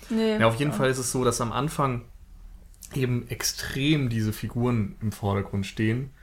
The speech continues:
Speaker 2: und ansonsten eben viel etabliert wird. Da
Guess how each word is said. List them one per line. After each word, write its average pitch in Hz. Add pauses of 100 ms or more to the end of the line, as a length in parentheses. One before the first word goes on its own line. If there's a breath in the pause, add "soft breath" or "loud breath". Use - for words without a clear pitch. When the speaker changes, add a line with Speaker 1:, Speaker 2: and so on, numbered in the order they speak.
(200 soft breath)
Speaker 2:
und 107
ansonsten 101
eben 107
viel 117
etabliert 113
wird. 92 (600 loud breath)
Da -